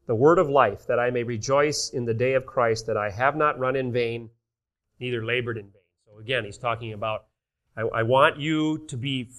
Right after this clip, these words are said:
living out your Christian life in such a way that is pleasing to God, and it will be proof that I have not labored in vain among you.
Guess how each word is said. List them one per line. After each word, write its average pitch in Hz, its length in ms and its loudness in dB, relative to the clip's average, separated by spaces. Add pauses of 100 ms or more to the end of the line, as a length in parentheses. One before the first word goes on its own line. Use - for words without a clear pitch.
living 170 340 4
out 165 200 2
your 139 120 0
Christian 160 380 -4
life 139 300 0
in 117 80 -10
such 147 300 -6
a 196 60 -2
way 156 320 0
that 123 120 -2
is 117 100 -8
pleasing 151 420 -8
to 127 80 -2
God, 120 480 -4 (380)
and 135 120 0
it 151 100 2
will 147 100 -2
be 160 120 -2
proof - 440 2
that 131 120 0
I 156 180 6
have 156 160 2
not 151 200 2
labored 151 300 0
in 139 120 -4
vain 135 260 -2
among 123 340 -6
you. 101 160 -8